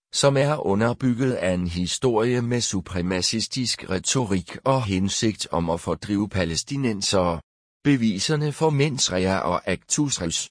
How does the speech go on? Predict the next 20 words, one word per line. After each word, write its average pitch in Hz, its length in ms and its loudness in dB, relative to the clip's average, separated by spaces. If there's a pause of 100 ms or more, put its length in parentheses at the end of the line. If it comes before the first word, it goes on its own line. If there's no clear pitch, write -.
(200)
yderligere 160 680 2
styrket 110 540 0
af 113 300 0
ekstreme 117 760 -2
udtalelser 110 760 0
som 98 340 0
Eliyahu's 92 960 -2
forslag 107 640 2
om 87 200 2
atomudslettelse 120 1400 -2
og 139 140 -2
Smotrichs 107 840 0
vision 120 520 0
om 90 280 0
efterkrigskontrol, 117 1300 -2 (260)
etablerer 135 800 2
folkedrab 87 760 0 (140)
uden 107 360 2
rimelig 147 520 0
tvivl. 90 420 0